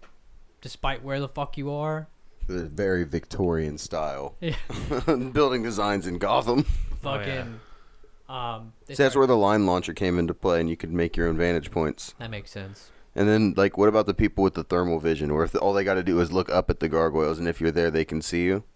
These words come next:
Speaker 1: Yeah,
Speaker 2: You
Speaker 1: and
Speaker 2: can
Speaker 1: then
Speaker 2: get an upgrade to
Speaker 1: I got
Speaker 2: if,
Speaker 1: that one.
Speaker 2: if you sit still, that they can't see you.
Speaker 1: Yeah, I got that one.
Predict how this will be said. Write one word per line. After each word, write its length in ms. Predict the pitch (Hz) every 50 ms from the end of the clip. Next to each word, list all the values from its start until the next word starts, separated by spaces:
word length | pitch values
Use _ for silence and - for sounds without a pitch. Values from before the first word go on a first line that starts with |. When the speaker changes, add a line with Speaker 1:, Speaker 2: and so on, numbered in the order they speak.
| -
Speaker 1:
Yeah, 260 | - 113 104 104 104 107
Speaker 2:
You 60 | 110 101
Speaker 1:
and 20 |
Speaker 2:
can 60 | 95 101
Speaker 1:
then 40 | 107 95
Speaker 2:
get 100 | 104 98
an 100 | 92 76
upgrade 400 | 85 92 - - 85 85 82 73
to 220 | 82 80 78 80 - - - - - - - -
Speaker 1:
I 80 | 127
got 120 | - 180 180
Speaker 2:
if, 60 | -
Speaker 1:
that 180 | 139 165 160
one. 300 | 123 107 104 104 104 110 -
Speaker 2:
if 100 | - 98
you 100 | 107 107 101
sit 220 | - - 107 -
still, 300 | - - - 101 101 98 95
that 260 | 90 90 76 52 57
they 140 | 82 95 95
can't 280 | - - 95 85 57 -
see 260 | - - 90 85 87
you. 180 | 90 90 90 98
Speaker 1:
Yeah, 160 | 120 110 104
I 40 | 107
got 200 | 110 123 127 -
that 200 | 113 107 110 101
one. 260 | 98 95 95 101 95